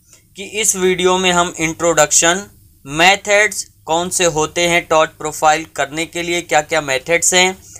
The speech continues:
then requirements, sample, equipments क्या चाहिए होगा हमें Torch profile test लगाने के लिए, then हम procedure पे बात करेंगे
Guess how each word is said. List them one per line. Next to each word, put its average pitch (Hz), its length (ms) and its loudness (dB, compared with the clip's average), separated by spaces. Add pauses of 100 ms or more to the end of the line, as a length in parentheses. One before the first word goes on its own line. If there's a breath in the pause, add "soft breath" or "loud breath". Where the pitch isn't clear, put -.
(500 loud breath)
then 214 220 0
requirements, 180 800 0
sample, 180 760 -2
equipments 165 680 -6
क्या 160 220 2
चाहिए 170 320 -2
होगा 170 300 4
हमें 165 200 -2
Torch 151 380 -2
profile 147 640 0
test 147 360 -6
लगाने 131 400 0
के 156 180 -4
लिए, 180 340 0 (520 loud breath)
then 226 200 2
हम 233 120 2
procedure 185 600 -2
पे 196 180 -2
बात 180 260 2
करेंगे 175 560 -4